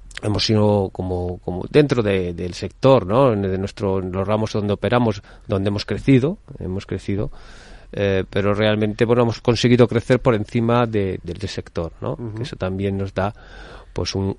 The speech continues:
Speaker 1: un, un balance dos mil veintitrés, eh, para nuestro positivo, porque, porque estamos creciendo el año, vamos a cerrar por encima del nueve por ciento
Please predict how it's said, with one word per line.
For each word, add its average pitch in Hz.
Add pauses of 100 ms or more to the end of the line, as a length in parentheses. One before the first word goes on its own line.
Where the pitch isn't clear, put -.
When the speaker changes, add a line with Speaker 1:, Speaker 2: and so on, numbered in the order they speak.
Speaker 1:
un, 104
un 107
balance 98
dos 95
mil 95
veintitrés, 95 (420)
eh, 90 (180)
para 90
nuestro 87 (140)
positivo, 110 (340)
porque, 90
porque -
estamos 92
creciendo 98
el 98
año, 104
vamos 101
a 101
cerrar 98 (120)
por 101
encima 101
del 92
nueve 92
por 90
ciento 95